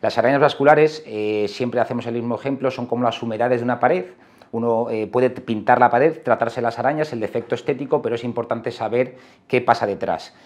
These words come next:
Como igual que en una pared hay una tubería rota que puede estar dando esas humedades, en la pierna igual existen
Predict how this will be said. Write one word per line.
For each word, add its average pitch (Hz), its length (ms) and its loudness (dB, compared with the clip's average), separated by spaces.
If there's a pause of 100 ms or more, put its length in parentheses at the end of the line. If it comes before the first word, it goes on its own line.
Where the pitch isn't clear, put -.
(160)
Como 104 180 -6
igual 113 180 2
que 120 100 -4
en - 20 -2
una 117 160 0
pared 120 260 2
hay 107 140 -8
una 107 100 -6
tubería 113 320 -2
rota 127 280 -2
que 107 120 -2
puede 113 300 -4
estar 107 180 -6
dando 113 200 -6
esas 117 200 -8
humedades, 135 440 2
en 113 80 -10
la 101 120 -2
pierna 127 400 -4
igual 117 340 -2
existen 123 500 -2